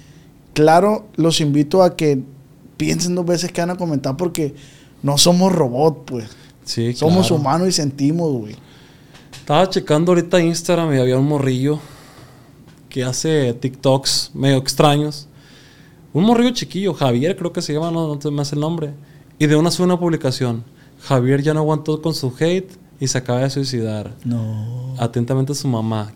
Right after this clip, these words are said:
Speaker 2: Quién sabe si sea verdad o sea mentira, pero puso hasta la esta de luto y todo. A lo mejor es el mismo morrillo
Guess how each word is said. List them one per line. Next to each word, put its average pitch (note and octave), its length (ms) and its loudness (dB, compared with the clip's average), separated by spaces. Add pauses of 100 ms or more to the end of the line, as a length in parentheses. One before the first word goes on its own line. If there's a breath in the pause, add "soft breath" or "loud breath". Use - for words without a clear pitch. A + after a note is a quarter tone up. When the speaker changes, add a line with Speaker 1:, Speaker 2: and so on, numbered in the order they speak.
Speaker 2:
Quién F#3 200 2
sabe G#3+ 300 6
si F3+ 120 -2
sea F3 200 2
verdad D#3+ 360 2
o F#3 60 4
sea E3+ 140 0
mentira, G3 520 2
pero D3+ 200 0
puso C#3 220 -6
hasta D3+ 220 0
la B2+ 160 2
esta C3+ 200 -2
de A#2 100 0
luto D3 420 0
y C3+ 60 0
todo. D3 260 0
A D3 40 2
lo C#3 120 -2
mejor D#3+ 140 0
es F3 80 0
el G3 100 2
mismo G3+ 200 2
morrillo F3+ 540 2